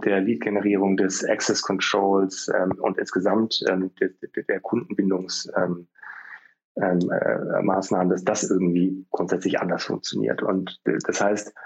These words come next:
ähm, da stehen wir eigentlich erst am Anfang, weil es ist,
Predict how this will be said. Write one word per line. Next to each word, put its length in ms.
ähm, 300
da 240
stehen 300
wir 140
eigentlich 260
erst 240
am 100
Anfang, 640
weil 160
es 140
ist, 280